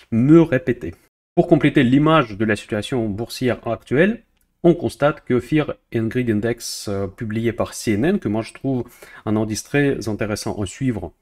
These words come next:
parmi les autres, donc c'est pas le seul indice à suivre, parce que pour moi, il donne des signaux qui sont quand même assez pertinents.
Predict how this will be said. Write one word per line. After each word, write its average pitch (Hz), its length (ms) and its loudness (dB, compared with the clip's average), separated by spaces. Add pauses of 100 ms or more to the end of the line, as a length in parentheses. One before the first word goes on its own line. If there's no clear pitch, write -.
(240)
parmi 92 300 -2
les 82 160 -2
autres, 170 240 2
donc 85 180 -8
c'est - 80 -20
pas 90 120 -6
le 90 180 -6
seul 107 320 -4
indice 90 280 -8
à 87 60 -8
suivre, 143 420 -4 (500)
parce 98 200 -6
que 156 320 2 (120)
pour 117 160 0
moi, 131 300 2
il 107 140 -2
donne 120 160 2
des 110 80 0
signaux 110 320 -2
qui 135 100 -10
sont 107 160 -10
quand 98 120 -6
même 107 120 -4
assez 104 200 -8
pertinents. 113 480 -8